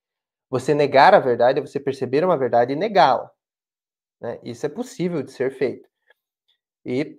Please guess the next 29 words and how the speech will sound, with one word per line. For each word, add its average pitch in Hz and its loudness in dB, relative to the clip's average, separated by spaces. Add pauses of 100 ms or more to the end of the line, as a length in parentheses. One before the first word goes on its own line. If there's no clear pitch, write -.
aí, 117 -4 (440)
isso 139 -8
vai, 139 2
é, 110 -12 (520)
isso 123 -10
vai 131 2
depender 135 -2
do 151 -4
quê? - -10 (380)
Da 117 0
tua 143 -2
disposição 156 -4
moral 156 2
em 131 -2
aceitar 127 -6
ou 185 -4
não 123 -4
a 123 -4
verdade. 156 -2
Agora, 143 6
você 131 -8
falar 151 2
que 165 -2
a 156 0
verdade 139 2
não 151 0
existe 147 -4
é 110 -4
besteira. 135 -4